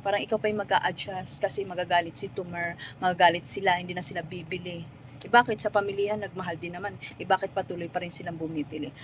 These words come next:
Basta ikaw, importante yung paninda mo nandyan available. Kahit mahal yan,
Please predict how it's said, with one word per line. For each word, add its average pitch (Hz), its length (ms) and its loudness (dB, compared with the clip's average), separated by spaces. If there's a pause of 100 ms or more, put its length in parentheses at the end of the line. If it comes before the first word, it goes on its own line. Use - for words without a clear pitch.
(140)
Basta - 240 4
ikaw, 269 320 6
importante 220 560 0
yung 208 160 -4
paninda 220 320 2
mo 190 160 -8
nandyan 185 400 -6
available. 160 560 -4 (240)
Kahit 349 240 6
mahal 277 160 10
yan, 233 200 4